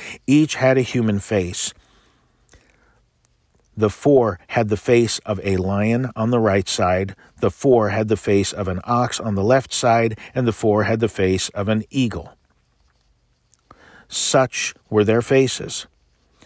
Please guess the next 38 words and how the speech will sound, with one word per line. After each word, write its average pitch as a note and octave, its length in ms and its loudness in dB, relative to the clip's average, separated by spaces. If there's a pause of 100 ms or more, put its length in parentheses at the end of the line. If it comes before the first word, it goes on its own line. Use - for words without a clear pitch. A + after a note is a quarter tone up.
(100)
Their F2 120 -4
wings B2+ 360 2
were C#3 100 2
spread B2 320 2
out A2 180 2
above. B2 600 0
Each D3 280 -2
creature B2 440 -2
had F#2+ 260 -4
two G3 220 0
wings B2 400 -2
touching B2+ 400 -2
the A2 80 2
wing A#2+ 400 0
of G#2+ 320 -2
another, G2 520 -2 (880)
while G#2 280 0
another B2 400 4
two G#2 320 0
were G#2 220 0
covering G#2+ 480 0
their G#2+ 160 2
bodies. E2 580 -4 (680)
Now G2 200 -2
each C#3 320 0
being B2+ 280 2
could G#2+ 280 0
be, A2 360 0 (560)
could C#3 200 4
move A#2+ 320 4
in A#2+ 180 0
the A2+ 100 4
direction A2 540 2
of F#2+ 280 -4
any C#3+ 200 2
of A2 140 0
its G2+ 140 -4
faces, F2+ 640 -6